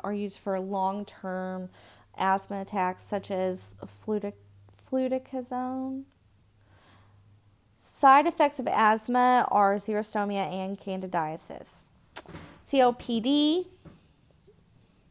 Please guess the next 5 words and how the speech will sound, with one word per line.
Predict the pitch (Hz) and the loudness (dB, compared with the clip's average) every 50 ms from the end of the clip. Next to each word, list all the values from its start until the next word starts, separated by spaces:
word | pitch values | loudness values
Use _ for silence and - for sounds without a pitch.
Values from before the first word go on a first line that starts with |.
| _ _ _ _ _ _ _ _ _ _ _ _ | _ _ _ _ _ _ _ _ _ _ _ _
uh, | - 214 214 214 214 208 | -8 -6 -4 -4 -4 -4
patients | 214 - 226 220 220 - 226 226 - - | -6 -6 -8 -8 -6 -6 -6 -6 -6 -8
take | - 247 226 214 220 - | -6 -4 -4 -4 -4 -6
something | - 226 220 220 220 220 208 | -6 -4 -4 -2 -4 -4 -2
called | 208 214 208 202 196 196 196 190 | 0 0 2 2 2 2 0 0